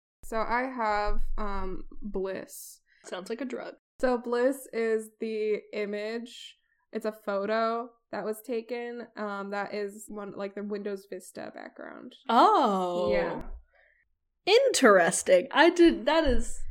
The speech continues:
Speaker 1: It's not a list of helicopter escapes, but I thought it would be a good starting point for something.
Speaker 2: Yeah.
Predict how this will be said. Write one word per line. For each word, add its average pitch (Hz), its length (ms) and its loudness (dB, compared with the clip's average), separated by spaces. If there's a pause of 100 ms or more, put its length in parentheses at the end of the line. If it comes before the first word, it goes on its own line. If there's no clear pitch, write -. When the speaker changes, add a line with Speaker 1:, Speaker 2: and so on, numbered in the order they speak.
(160)
Speaker 1:
It's 247 220 -2
not 311 500 -2
a 269 160 -2
list 285 260 -2
of 269 120 -6
helicopter 262 720 -4
escapes, 190 460 -12
but 208 100 -8
I 208 80 -4
thought 233 240 -4
it - 40 -6
would 226 100 -8
be 233 120 -2
a 214 60 2
good 214 200 -4
starting 185 420 -6
point 156 300 -10
for 190 120 -12
something. - 560 -14
Speaker 2:
Yeah. 226 540 2